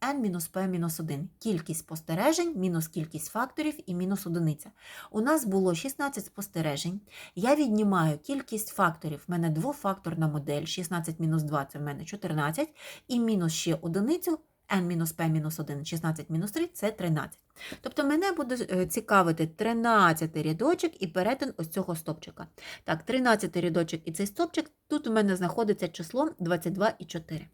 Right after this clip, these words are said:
Так, всі зрозуміли, як скористуватися цією таблицею. Завжди, е,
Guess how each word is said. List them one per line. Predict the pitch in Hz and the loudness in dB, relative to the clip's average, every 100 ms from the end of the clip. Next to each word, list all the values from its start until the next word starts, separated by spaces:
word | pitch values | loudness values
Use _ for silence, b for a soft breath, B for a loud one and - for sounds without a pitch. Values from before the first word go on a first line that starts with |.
| _ _ _ _ _ _ _ _ _ | _ _ _ _ _ _ _ _ _
Так, | 156 - | -12 -10
всі | - 262 | -4 0
зрозуміли, | 311 311 302 254 202 175 | 4 4 4 4 4 4
як | 185 - | 2 -2
скористуватися | - 170 160 160 185 220 220 | -4 -2 -2 0 0 0 -4
цією | 214 160 165 160 | -4 -2 2 2
таблицею. | 160 151 156 - 160 - B B B B B B B B B | 0 -4 -6 -8 -16 -18 B B B B B B B B B
Завжди, | 175 196 254 240 208 196 233 | 0 4 4 2 2 4 4
е, | 190 | 4